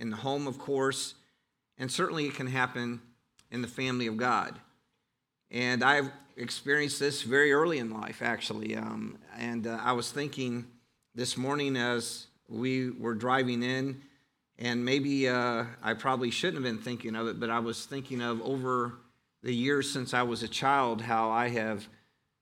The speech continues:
witnessed this happen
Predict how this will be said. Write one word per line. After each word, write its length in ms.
witnessed 920
this 560
happen 640